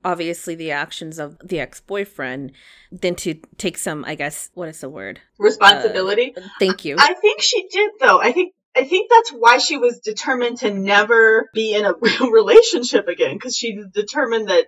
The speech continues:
Speaker 2: she was, she let him take control and let him have power over her, and so she never let that happen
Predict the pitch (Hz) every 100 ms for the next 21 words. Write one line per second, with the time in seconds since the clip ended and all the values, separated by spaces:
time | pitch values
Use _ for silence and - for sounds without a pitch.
0 | _ - - 262 262 220 208 - - -
1 | - - 269 269 247 196 202 - 196 196
2 | 180 233 - - - 170 147 151 165 170
3 | 160 190 175 165 165 - - - 214 -
4 | - 202 180 170 170 - 151 - 143 -
5 | 185 180 175 185 202 202 175 175 - -
6 | - 233 302 320